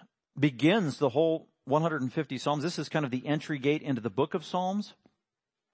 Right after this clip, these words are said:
I mentioned earlier there were three kinds of psalms. There's psalms of petition,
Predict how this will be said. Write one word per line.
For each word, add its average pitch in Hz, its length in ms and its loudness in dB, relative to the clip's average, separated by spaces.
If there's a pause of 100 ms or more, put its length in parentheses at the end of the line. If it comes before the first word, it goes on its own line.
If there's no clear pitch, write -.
(2250)
I 143 80 2
mentioned 143 300 0
earlier 151 160 2
there 139 120 0
were 120 80 0
three 135 180 -4
kinds 135 260 -2
of 113 100 -10
psalms. 135 360 -2
There's 110 380 -2
psalms 127 280 -2
of 110 200 -8
petition, 202 720 -2